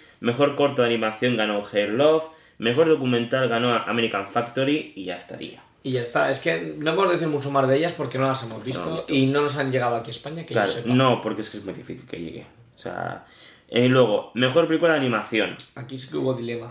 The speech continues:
Speaker 1: Aquí hubo dilema porque teníamos la fe absoluta nosotros y medio Twitter en que iba a ganar Klaus, pero se lo llevó Toy Story cuatro. Una vez más, Disney gana.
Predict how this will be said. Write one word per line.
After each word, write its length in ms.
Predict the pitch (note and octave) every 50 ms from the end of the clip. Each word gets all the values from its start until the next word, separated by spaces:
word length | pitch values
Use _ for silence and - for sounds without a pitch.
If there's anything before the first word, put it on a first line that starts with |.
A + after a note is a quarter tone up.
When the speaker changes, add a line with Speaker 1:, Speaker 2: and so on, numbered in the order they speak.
| - - -
Speaker 1:
Aquí 260 | A#2 C3 B2+ C3+ D#3
hubo 180 | D#3+ E3 E3 D#3
dilema 320 | D#3 D#3 D#3 D#3+ E3 D3+
porque 220 | C3+ C3 A#2+ B2+
teníamos 500 | A#2 B2 B2+ B2+ C#3 C#3+ C3+ - - -
la 420 | - A#2+ A#2+ B2 B2 B2 A#2 A2+ -
fe 160 | - C#3 C3+
absoluta 380 | B2+ B2+ C3 B2+ A#2+ B2 B2+ A#2
nosotros 440 | A2+ A2+ A#2+ B2 A#2 A#2+ A2+ A2
y 40 | G#2+
medio 280 | G#2 A2+ A2 G#2+ G2+ G#2+
Twitter 340 | A#2 A#2 A#2+ C3 A#2+ - -
en 160 | A2 A2 G#2
que 80 | A2
iba 140 | G#2 G#2 G2+
a 100 | G2+ G2
ganar 220 | F#2+ F#2+ F#2 F2+ -
Klaus, 440 | - C#3 D#3+ F3+ F3 E3 - - - - _ _ _ - _ _ _ _ _ _
pero 380 | D3+ D3+ D#3 D#3+ D#3 D#3 -
se 160 | - - B2
lo 60 | A#2+ A#2
llevó 320 | A#2 A#2 A#2+ B2+ B2+ A#2 - -
Toy 300 | - C3 B2+ B2+ B2 A#2
Story 560 | A2 G#2+ - - A#2+ A2+ A2 A2 A2 G#2+ G2+ -
cuatro. 440 | - G#2+ G#2+ F#2+ F#2 - F2+ F#2 G2+
Una 220 | A2 A2 G#2 G#2
vez 80 | G2+ G2+
más, 340 | A2+ B2+ B2+ B2 B2 - A2
Disney 540 | B2+ C3 B2+ B2 B2 A#2+ A#2 A#2 A2+ G#2 F#2 -
gana. 380 | G2+ F#2 F#2+ - - - -